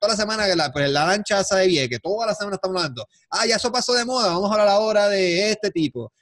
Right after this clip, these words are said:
Y tanto, y todos los programas hablan lo mismo, desde la mañana, desde el mediodía hasta por la tarde, todo. F M, A M,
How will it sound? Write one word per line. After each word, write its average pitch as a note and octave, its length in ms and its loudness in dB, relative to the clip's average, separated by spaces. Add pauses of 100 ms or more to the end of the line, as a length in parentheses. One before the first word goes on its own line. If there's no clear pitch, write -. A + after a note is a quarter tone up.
(120)
Y B2+ 120 -8
tanto, E3+ 360 -4
y C3 120 -6
todos F3 240 0
los F#3+ 80 0
programas F3+ 340 -4
hablan D3+ 300 -2
lo A#2 180 -6
mismo, B2+ 400 -8
desde G#2+ 180 -12
la A#2+ 80 -10
mañana, D3 500 -4
desde A#2+ 160 -4
el A#2 60 -8
mediodía D#3 360 2
hasta E3 100 -2
por C3+ 80 0
la C3+ 60 -2
tarde, B2+ 260 -2
todo. C#3+ 300 -2 (420)
F D#3+ 500 0
M, G3+ 280 -2
A C#3+ 180 -2
M, G3 460 0